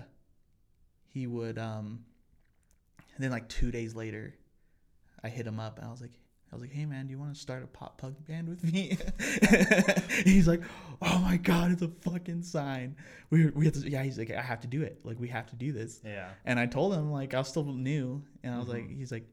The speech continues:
Speaker 1: I was like, "I don't really know anybody. Like, do we get on Craigslist? Like, how do we <laughs> find other people to play with?" He's like, "Don't worry about it. I'll handle it." So he instantly goes to Patrick and Greg,
Speaker 2: Yeah.
Speaker 1: you know, and then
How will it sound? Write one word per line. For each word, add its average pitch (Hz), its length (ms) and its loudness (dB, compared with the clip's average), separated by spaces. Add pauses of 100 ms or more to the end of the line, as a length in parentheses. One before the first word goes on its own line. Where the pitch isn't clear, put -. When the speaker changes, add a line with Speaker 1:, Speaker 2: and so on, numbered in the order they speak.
Speaker 1:
I - 40 -12
was 127 60 -8
like, 123 100 -8
"I 131 80 -4
don't 160 100 -4
really 160 180 -4
know 131 240 -2
anybody. 139 580 -2
Like, 120 360 -6 (640)
do 127 100 -4
we 123 120 -2
get 131 140 -4
on 120 200 -6
Craigslist? 139 800 -4
Like, 123 120 -6
how 135 100 -6
do 143 160 0
we 180 120 6
<laughs> 151 80 2
find 139 160 6
other 139 200 6
people 127 340 -4
to 120 80 -10
play 113 220 -8
with?" 113 200 -10 (160)
He's 143 140 2
like, 123 120 2
"Don't 143 140 4
worry 113 180 -2
about 104 220 -6
it. 107 40 -8
I'll 107 140 -6
handle 113 380 -6
it." - 160 -10 (280)
So 120 100 -6
he 123 200 0
instantly 123 440 -4
goes 117 260 -2
to 120 80 -12
Patrick 110 460 -6
and 110 140 -6
Greg, 107 100 -2
Speaker 2:
Yeah. 107 220 -4
Speaker 1:
you 110 80 -4
know, 113 260 -4 (960)
and 127 160 -2
then 120 240 -4